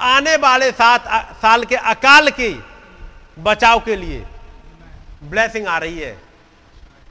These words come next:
रस्सी में बंधी हुई, गुलामी की बेड़ियों से जकड़ी हुई, उस कनान के देश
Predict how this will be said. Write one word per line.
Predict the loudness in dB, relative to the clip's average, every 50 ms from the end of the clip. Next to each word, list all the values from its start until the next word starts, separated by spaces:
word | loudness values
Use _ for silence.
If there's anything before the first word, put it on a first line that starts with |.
| -20 -20 -20 -20 -18 -12
रस्सी | -10 -10 -10 -10 -12 -14 -12
में | -12 -12 -14
बंधी | -14 -14 -14 -14 -16
हुई, | -16 -16 -18 -20 -20 -20 -20 _ _ -20 -20 -20 -20 -20 _ _ _ _ -20
गुलामी | -16 -12 -10 -6 -6 -6 -6 -6 -10 -12 -12
की | -12 -12 -14 -14 -16 -18 -20 -20 -20 -20 -20 -20 -20 -20 -20 -18 -10
बेड़ियों | -4 -4 -2 -2 -2 -4 -6
से | -6 -6
जकड़ी | -6 -2 -2 -4 -2 -4 -6 -6
हुई, | -6 -8 -10 -12 -14 -16 -18 -20 _ _ _ _ _ _ _ _ _ -20 -20 _ _ _ _ _ _ _ -20 -20 _ _ _ _ _ _ _ _ _ _ _ _ _ _ _ _ _ -20 -20 -20 _ _ _ _ _ _ _ _ _ _ -20 -16 -8
उस | -8 -8 -8 -6
कनान | -4 -4 -2 2 2 2 2 2 0
के | -4 -6 -6
देश | -6 -8 -6 -4 -2 -2 -2 -4